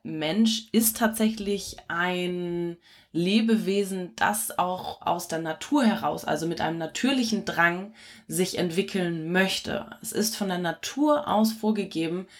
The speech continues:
dass sich jedes Lebewesen weiterentwickelt und sich auch tatsächlich von der, äh, Intelligenz der Natur leiten lässt. Also das,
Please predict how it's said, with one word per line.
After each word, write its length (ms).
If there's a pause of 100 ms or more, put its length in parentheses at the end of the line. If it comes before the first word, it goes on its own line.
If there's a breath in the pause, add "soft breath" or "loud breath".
(220 loud breath)
dass 200
sich 160
jedes 380
Lebewesen 960
weiterentwickelt 1000 (360 loud breath)
und 340
sich 280
auch 120
tatsächlich 680
von 420
der, 320 (720 loud breath)
äh, 360
Intelligenz 840
der 120
Natur 420
leiten 360
lässt. 360
Also 180
das, 400